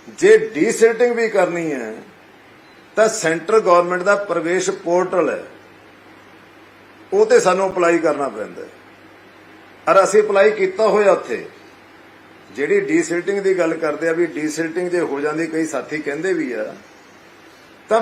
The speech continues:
ਬਿਆਸ ਦਰਿਆ ਦੀ ਡੀਸਿਲਟਿੰਗ ਦਾ ਅਸੀਂ ਪ੍ਰਵੇਸ਼ ਪੋਰਟਲ ਤੇ ਅਪਲਾਈ ਕੀਤਾ, ਜਿਹਦੀ ਪਰਮਿਸ਼ਨ ਨਹੀਂ ਹਲੇ ਆਈ। ਸੋ ਬਿਆਸ ਰਿਵਰ ਦਾ ਕੋਈ ਮਤਲਬ ਨਹੀਂ।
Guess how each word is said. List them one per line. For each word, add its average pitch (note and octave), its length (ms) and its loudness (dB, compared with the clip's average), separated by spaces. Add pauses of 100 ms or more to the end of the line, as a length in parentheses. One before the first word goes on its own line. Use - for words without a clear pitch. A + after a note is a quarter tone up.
(160)
ਬਿਆਸ D#3 400 2
ਦਰਿਆ E3+ 320 2
ਦੀ G3 180 0
ਡੀਸਿਲਟਿੰਗ F3 680 -2
ਦਾ F#3+ 120 0
ਅਸੀਂ F#3 200 0
ਪ੍ਰਵੇਸ਼ E3 420 -6
ਪੋਰਟਲ E3 400 -4
ਤੇ F#3 120 -6
ਅਪਲਾਈ E3 320 -2
ਕੀਤਾ, D#3+ 300 -4
ਜਿਹਦੀ F3+ 240 -2
ਪਰਮਿਸ਼ਨ E3 440 -6
ਨਹੀਂ G#3 100 -4
ਹਲੇ C3 220 -4
ਆਈ। E2 100 -10 (1800)
ਸੋ C3 140 -12
ਬਿਆਸ A#2+ 320 -6
ਰਿਵਰ D#3+ 220 0
ਦਾ E3 140 0
ਕੋਈ F3 140 -2
ਮਤਲਬ E3+ 380 -4
ਨਹੀਂ। F3 180 -10